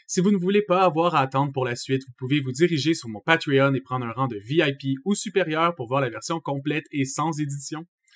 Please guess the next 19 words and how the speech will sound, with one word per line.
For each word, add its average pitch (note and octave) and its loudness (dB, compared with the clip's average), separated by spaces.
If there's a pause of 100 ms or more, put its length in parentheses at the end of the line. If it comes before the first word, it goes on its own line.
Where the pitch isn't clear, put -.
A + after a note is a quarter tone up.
(320)
Si - -4
vous D3+ 4
voulez E3+ 0
discuter F#3 -6
avec F3 0
la C#3 0
communauté E3 0
de C#3+ 0
Questions D3 -6
de F3 -6
Perspective F3 -4
ou B2 -6
que A2+ -16
vous A#2+ -4
êtes C3 -4
encore D3 0
un A#2+ 0
membre C3+ 0
Patreon, C#3+ -8